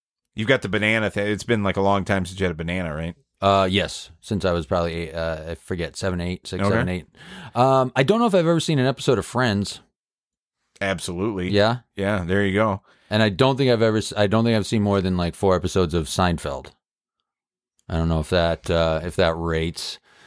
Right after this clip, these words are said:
Speaker 2: I've never eaten a light bulb.
Speaker 1: <laughs> No, that, that doesn't count.
Speaker 2: Okay, I saw
Speaker 1: That
Speaker 2: that on a
Speaker 1: one
Speaker 2: show.
Speaker 1: doesn't
Speaker 2: I saw that. I saw a guy do that on a,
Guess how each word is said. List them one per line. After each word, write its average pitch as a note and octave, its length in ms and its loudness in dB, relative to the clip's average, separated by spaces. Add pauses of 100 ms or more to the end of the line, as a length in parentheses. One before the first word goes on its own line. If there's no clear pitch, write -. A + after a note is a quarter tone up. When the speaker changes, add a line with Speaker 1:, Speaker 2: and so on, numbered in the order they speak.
(120)
Speaker 2:
I've A2+ 120 -4
never D3 180 4
eaten C#3 160 -2
a B2 60 2
light B2 200 0
bulb. F2+ 360 -4
Speaker 1:
<laughs> - 60 -20 (500)
No, B2 200 -2
that, A2 300 -2
that C3+ 160 2
doesn't A#2 240 -2
count. F2 260 -12
Speaker 2:
Okay, A#2+ 260 2
I F2 100 -2
saw A#2 180 0
Speaker 1:
That A2 140 2
Speaker 2:
that - 20 -2
on F#2 60 -2
a F#2 60 -4
Speaker 1:
one - 100 -4
Speaker 2:
show. G#2 140 -4
Speaker 1:
doesn't E2+ 100 0
Speaker 2:
I F2 100 -2
saw F#2 260 -2
that. F2 160 -4
I F2+ 120 -4
saw A2+ 240 2
a E2+ 40 -2
guy E2 140 -2
do E2 160 -6
that D#2+ 220 -4
on D#2+ 140 -6
a, D2+ 100 -8